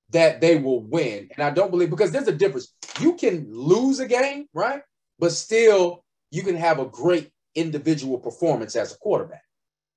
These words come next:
I don't see that happening. And just specifically because that defense, man, let me, let, let me run this off to y'all.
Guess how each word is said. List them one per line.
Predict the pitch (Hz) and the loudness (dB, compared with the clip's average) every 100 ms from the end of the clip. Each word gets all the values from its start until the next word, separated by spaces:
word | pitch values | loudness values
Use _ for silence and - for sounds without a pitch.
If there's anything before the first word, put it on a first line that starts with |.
| _ _ _ _ _ _ | _ _ _ _ _ _
I | 147 | 2
don't | 196 185 | 2 2
see | 185 175 | -2 0
that | 151 139 | 2 2
happening. | 131 117 110 104 104 _ _ _ _ | 0 -4 -6 -14 -16 _ _ _ _
And | 185 202 | 2 2
just | 180 151 - 135 214 | 0 -10 -6 0 0
specifically | - 170 220 180 170 170 | 0 2 2 2 2 0
because | 151 147 156 151 147 139 - _ _ _ | -2 0 2 4 2 -4 -14 _ _ _
that | 147 147 | -10 -10
defense, | 123 151 147 117 98 | -8 -6 -6 -10 -12
man, | 104 117 _ _ - | -16 -18 _ _ -2
let | 147 | 0
me, | 175 131 | 0 0
let, | 165 151 | -2 -2
let | |
me | 185 | -4
run | 180 175 | -2 0
this | 170 170 | 0 0
off | 156 151 | -2 -2
to | |
y'all. | 127 101 85 | -8 -8 -10